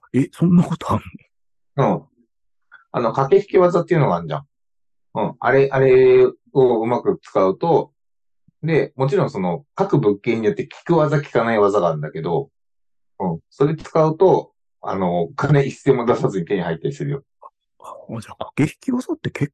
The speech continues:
Speaker 1: 構、そんな強力な使い方もあるんだね。大体自分の中で、駆け引き技の必勝パターンみたいなものも決まってきて、まあ、そこからはもう、連戦連勝で、もう今や、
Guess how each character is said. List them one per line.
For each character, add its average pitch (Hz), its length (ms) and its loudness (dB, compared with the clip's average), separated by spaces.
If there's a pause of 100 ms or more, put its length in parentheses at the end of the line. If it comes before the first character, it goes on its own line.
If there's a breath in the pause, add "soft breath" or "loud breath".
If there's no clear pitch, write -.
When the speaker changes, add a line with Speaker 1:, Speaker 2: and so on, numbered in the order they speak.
(120)
Speaker 1:
構、 92 240 -2 (400)
そ - 120 -4
ん 175 100 4
な 220 120 0
強 170 240 2
力 180 220 0
な 156 280 2
使 - 220 -4
い 135 40 -6
方 143 180 -4
も 90 180 -2
あ - 40 -2
る 139 80 -2
ん 95 40 -2
だ 98 40 -6
ね。 - 40 -18 (800 soft breath)
大 196 160 0
体 285 80 2
自 165 160 0
分 190 140 2
の 196 80 4
中 190 220 0
で、 87 400 -2 (260)
駆 95 240 -4
け - 40 -10
引 - 60 -16
き - 120 -10
技 113 200 -2
の 160 140 2
必 92 200 -2 (140)
勝 92 140 0
パ - 120 -10
タ 95 120 -4
ー 85 100 -2
ン 82 60 -4
み 87 80 -4
た - 80 -6
い 82 60 -6
な 85 100 -6
も 92 100 -4
の - 80 -4
も - 180 -8 (140)
決 - 100 -2
ま 98 120 2
っ - 60 -10 (100)
て 107 80 -4
き - 100 -18
て、 - 240 -8 (720)
ま 107 60 -4
あ、 - 20 -4
そ - 100 -8
こ 147 140 -2
か 175 100 -2
ら 135 80 0
は 90 140 -4
も 82 340 -4
う、 - 500 -16
連 95 200 0
戦 95 300 2
連 90 180 0
勝 85 720 -6
で、 110 380 -4
も 113 140 0
う 98 40 2
今 104 180 2
や、 80 180 -8